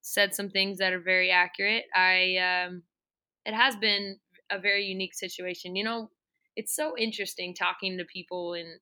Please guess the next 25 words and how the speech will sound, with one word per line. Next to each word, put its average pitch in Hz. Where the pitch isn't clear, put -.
people 190
asking 175
me 175
questions 170
like 175
this 175
because, 175
um, 180
going 240
into 220
my 196
senior 196
year, 180
I 202
was, 240
like, 196
maybe 196
top 175
ten 170
on 165
the 170
draft 156
board, -
like, 151
four, 220